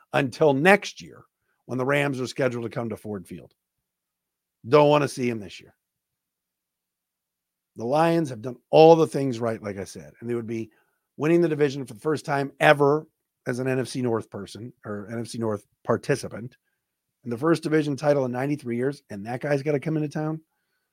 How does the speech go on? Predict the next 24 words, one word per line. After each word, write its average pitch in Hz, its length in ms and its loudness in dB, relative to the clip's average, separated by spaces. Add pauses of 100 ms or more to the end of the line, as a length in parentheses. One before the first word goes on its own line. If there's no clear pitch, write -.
(440)
We 123 100 -6
gotta 123 140 2
have 95 160 -6
that 131 240 0
narrative 151 640 4 (480)
and, 101 340 -10 (500)
and 92 260 -10
Kelly 170 460 4
being 156 260 2
interviewed 156 380 2
on 127 160 -2
Channel 156 360 2
four 151 380 2
by 143 160 -2
her 120 160 -4
bestie. 147 640 -6 (580)
I 139 1200 -2
don't 139 140 4
want 117 220 -2
that. - 180 -16 (1500)
Play 175 160 4
the 175 80 4
Vikings 127 460 -2
again. 110 240 -2